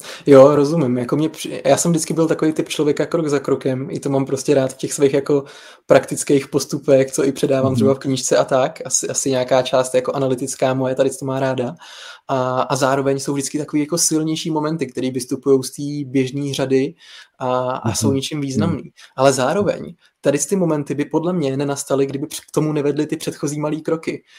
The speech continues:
Speaker 1: Jo, takže to se asi nedá takhle rozlišit. Mně přijde, že jako jo, nastávají nějaký chvíle takových kvantových skoků, kdy najednou jako něco
Speaker 2: Mhm.
Speaker 1: sepne a
Speaker 2: Mhm.
Speaker 1: řekneš si,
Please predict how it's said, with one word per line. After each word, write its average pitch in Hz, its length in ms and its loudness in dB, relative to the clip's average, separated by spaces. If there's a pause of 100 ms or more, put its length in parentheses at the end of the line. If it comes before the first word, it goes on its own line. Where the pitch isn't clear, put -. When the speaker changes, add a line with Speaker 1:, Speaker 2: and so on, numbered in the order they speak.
(160)
Speaker 1:
Jo, 123 120 -4
takže 127 220 0
to 131 100 -4
se - 140 -4
asi - 200 -6
nedá 135 240 -2
takhle 143 240 -4
rozlišit. 139 440 -2
Mně 127 100 -8
přijde, 135 240 -2
že 165 100 0
jako 165 160 -2
jo, 160 240 0
nastávají 180 460 -4
nějaký 135 260 -8
chvíle 131 500 0
takových 139 360 -2
kvantových 147 520 0
skoků, 156 420 -4
kdy 143 140 0
najednou 139 360 2
jako 147 140 -4
něco 135 220 -2
Speaker 2:
Mhm. 104 80 -2
Speaker 1:
sepne 123 340 0
a - 20 -2
Speaker 2:
Mhm. 135 100 2
Speaker 1:
řekneš 120 280 -4
si, 139 180 -2